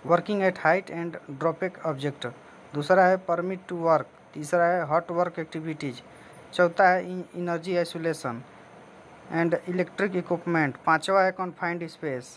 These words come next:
छठवा है hazard material environment, सातवा है marine operation, आठवा है ground disturbance and excavation, नौवा है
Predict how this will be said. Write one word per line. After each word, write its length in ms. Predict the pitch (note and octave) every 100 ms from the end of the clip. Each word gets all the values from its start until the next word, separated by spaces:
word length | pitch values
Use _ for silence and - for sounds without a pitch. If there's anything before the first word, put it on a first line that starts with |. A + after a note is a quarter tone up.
| - - -
छठवा 340 | - D#3+ F#3+
है 180 | G3 F3+ D#3+
hazard 500 | D#3 E3+ F3 F#3+ - _ _ _ C3+ E3
material 600 | E3+ - F3 E3+ G3 F#3+ E3+
environment, 640 | E3 E3+ E3 E3 D3 C3+
सातवा 400 | - D#3 D#3 F#3+
है 240 | F#3 F#3+ G3+ - _ _ _ _
marine 420 | D3+ E3 F#3 G#3+ - F3
operation, 540 | E3+ F3 E3 D3+ A#2+ A#2+ - - E3
आठवा 400 | D#3 E3 F3+ F3+
है 220 | E3+ F3 C#3
ground 440 | D#3 F3 G3+ G3 A3 - - - C#3+
disturbance 680 | F3+ - F#3+ F3 F#3+ G#3 - -
and 200 | F3+ F3 F3+
excavation, 640 | F3 E3+ E3 E3+ - D3 G#2 - - - -
नौवा 320 | C#3+ E3 F#3
है 100 | G3